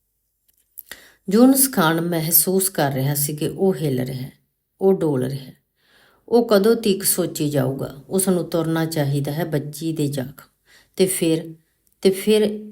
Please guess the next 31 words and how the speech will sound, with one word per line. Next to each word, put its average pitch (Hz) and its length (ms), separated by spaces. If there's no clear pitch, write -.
ਇੱਕ 240 280
ਵਾਰ 156 280
ਫਿਰ 202 400
ਥਾਪੜ 143 360
ਕੇ - 340
ਅੰਦਰੋਂ 165 520
ਭਿੱਜੀ 160 380
ਭਿੱਜੀ 156 380
ਮਮਤਾ 151 420
ਨਾਲ 147 180
ਬੱਚੀ 147 400
ਨੂੰ 147 120
ਲਿਟਾ 143 320
ਕੇ 143 140
ਯੂਨਸ 151 560
ਸੈਨਿਕ 151 360
ਦੀ 143 220
ਤੇਜ਼ੀ 151 360
ਨਾਲ 143 280
ਟਰੱਕ 202 300
ਸਟਾਰਟ 151 400
ਕਰਦਾ 143 360
ਹੈ, 139 380
ਅਚਾਨਕ 190 500
ਸੁੱਝ 190 380
ਜਾਣ 147 280
ਵਾਲੇ 139 260
ਫਰਜ਼ 139 400
ਦੀ 135 120
ਪੁਕਾਰ - 420
'ਚ। - 100